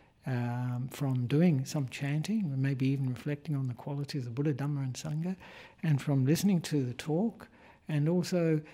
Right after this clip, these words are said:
um, thinking about the talk, asking questions about the talk. So we can de-, dedicate this, uh, merit to those relatives and, uh, friends who have passed away. Um,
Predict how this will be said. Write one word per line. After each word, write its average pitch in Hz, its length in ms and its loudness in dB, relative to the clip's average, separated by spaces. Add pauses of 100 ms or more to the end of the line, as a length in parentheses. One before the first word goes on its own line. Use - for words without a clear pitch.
(260)
um, 139 260 2
thinking 156 380 4
about 190 360 0
the 156 80 -6
talk, 165 500 -4
asking 139 480 -4
questions 131 600 -6
about 123 320 -6
the 127 80 -10
talk. 127 500 -8 (400)
So 147 140 -2
we 143 100 4
can 143 160 4
de-, 156 360 2
dedicate 143 640 4
this, - 340 -2
uh, 131 260 2
merit 139 560 4 (460)
to - 120 0
those 139 280 4
relatives 147 760 0
and, 127 320 -4
uh, 135 120 -4 (100)
friends 143 400 -2
who 147 40 -6
have 131 100 -4
passed 139 440 -6
away. 139 420 -2 (600)
Um, 131 580 6